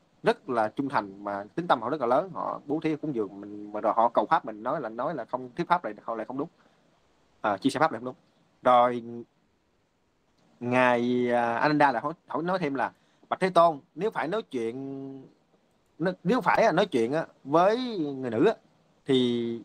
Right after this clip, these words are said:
cái thời á, con phải xử lý, con phải ứng xử như thế nào?" Đây là trạng thái tâm nè, trạng thái tâm là quan trọng nhất, là trạng thái tâm, tâm, tâm nè. Thì Đức Phật Ngài mới nói: "Này Anh Đa, phải an trú chánh niệm."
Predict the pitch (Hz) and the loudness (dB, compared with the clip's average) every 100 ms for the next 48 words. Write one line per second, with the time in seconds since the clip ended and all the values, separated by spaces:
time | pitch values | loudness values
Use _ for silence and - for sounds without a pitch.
0 | - 208 - 143 127 123 151 - _ _ | -4 -2 4 4 4 2 -4 -12 _ _
1 | 151 - 135 160 156 - 151 151 139 165 | -4 -2 -2 -2 -4 -2 -4 -2 -2 -2
2 | 226 - 156 180 131 101 _ _ _ _ | -6 -4 -4 -2 -2 -2 _ _ _ _
3 | _ - 131 131 95 _ - 117 156 151 | _ 0 4 4 0 _ -8 -2 2 2
4 | 127 110 - - 143 131 120 113 139 135 | 2 -2 -14 -8 -2 -2 0 -4 -6 0
5 | 139 143 - 139 135 147 123 123 143 135 | 2 2 -2 -6 -4 -4 -4 -6 -8 -8
6 | 123 120 - 123 101 - _ _ _ _ | -8 -6 -4 -4 -6 -18 _ _ _ _
7 | - 120 113 113 113 110 - _ _ _ | -2 2 4 4 2 0 -6 _ _ _
8 | _ 180 185 120 113 131 151 123 107 123 | _ -2 0 0 -2 -2 -2 -2 -2 2
9 | 127 123 - _ _ _ _ _ _ _ | 0 0 -8 _ _ _ _ _ _ _
10 | - 113 120 240 - _ _ _ _ _ | 0 2 2 -2 -6 _ _ _ _ _
11 | _ _ _ _ _ _ - 160 143 170 | _ _ _ _ _ _ 0 0 2 0
12 | 196 180 120 | 0 -4 -6